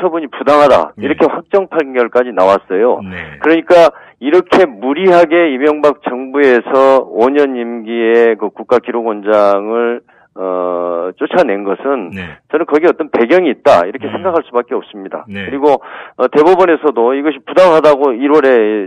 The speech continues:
Speaker 1: 저 확정 판결까지 난 바 있지 않습니까?
Speaker 2: 네.
Speaker 1: 네.
Speaker 2: 어, 그런데 그러니까 제가 여쭤보는 것은 그러면 그 이명박 대통령에 의해서 임명된 국가기록원장이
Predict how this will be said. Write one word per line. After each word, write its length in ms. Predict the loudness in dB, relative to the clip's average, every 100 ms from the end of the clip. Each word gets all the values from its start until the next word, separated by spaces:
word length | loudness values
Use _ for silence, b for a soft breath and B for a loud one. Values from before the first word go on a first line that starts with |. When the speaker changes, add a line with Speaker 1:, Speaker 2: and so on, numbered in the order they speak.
| -6
Speaker 1:
저 100 | -4
확정 320 | -4 -4 -6 -4
판결까지 680 | -10 -4 -4 -2 -4 -4 -2
난 240 | -4 0
바 80 | -2
있지 160 | -2 -6
않습니까? 540 | -10 -10 -20 -20 -16
Speaker 2:
네. 320 | -14 -14 -16 -20 _ _
Speaker 1:
네. 260 | -10 -8 -10 -20
Speaker 2:
어, 320 | -20 -18 -18 -12
그런데 500 | -8 -8 -4 -6 -6 _ _ _
그러니까 140 | -18 -12
제가 220 | -10 -8
여쭤보는 420 | -8 -8 -10 -10
것은 160 | -12 -12
그러면 280 | -10 -10 -10
그 400 | -10 -8 -10 -14 -12
이명박 640 | -10 -8 -8 -10 -10 -10
대통령에 600 | -14 -12 -14 -14 -12 -12
의해서 220 | -12 -12
임명된 600 | -14 -12 -12 -12 -12 -14
국가기록원장이 1080 | -14 -18 -14 -14 -14 -14 -12 -14 -14 -14